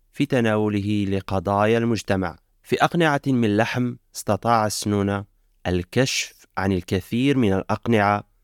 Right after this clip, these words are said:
التي ترتديها النفس البشرية في أماكن عدة وفي مواقف مختلفة وبأبعاد فلسفية، وحاول أكثر من مرة الإجابة عن التساؤلات الوليدة نتيجة في صراع فكري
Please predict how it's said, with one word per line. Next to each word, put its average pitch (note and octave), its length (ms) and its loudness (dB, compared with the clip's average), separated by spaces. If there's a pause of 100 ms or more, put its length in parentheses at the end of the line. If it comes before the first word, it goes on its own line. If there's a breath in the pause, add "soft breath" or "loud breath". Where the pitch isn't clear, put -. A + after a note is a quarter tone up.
(260)
التي F#2 460 0
ترتديها F#2+ 600 0
النفس G2 320 0
البشرية G2 640 0 (560)
في B2 340 0
أماكن F2+ 380 0
عدة A2+ 520 0 (360)
وفي G#2+ 180 -2
مواقف C3 500 0
مختلفة G2 760 0 (340)
وبأبعاد G2 680 0
فلسفية، G2+ 760 -2 (720)
وحاول D3 420 2
أكثر G2 440 -2
من F2+ 180 0
مرة G#2+ 360 2 (500)
الإجابة A#2+ 480 0
عن G2+ 160 0
التساؤلات G2 800 0 (500)
الوليدة G2 520 2
نتيجة F#2+ 480 0 (140)
في - 120 -12
صراع G2 400 2
فكري G2+ 600 -2